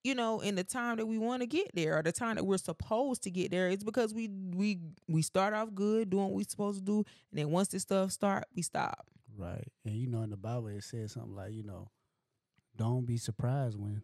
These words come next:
Speaker 2: things like this happen.
Speaker 1: Yeah.
Speaker 2: Because that should let you know that, you know, you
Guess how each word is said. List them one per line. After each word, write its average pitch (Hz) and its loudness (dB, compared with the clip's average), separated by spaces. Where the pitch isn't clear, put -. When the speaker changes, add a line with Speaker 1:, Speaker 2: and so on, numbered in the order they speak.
Speaker 2:
things 113 0
like 113 -2
this 120 2
happen. 135 0
Speaker 1:
Yeah. 165 -2
Speaker 2:
Because 104 0
that 113 -2
should 135 2
let 101 -4
you 101 -4
know 95 -2
that, 92 -4
you 101 -4
know, 92 -2
you 98 -4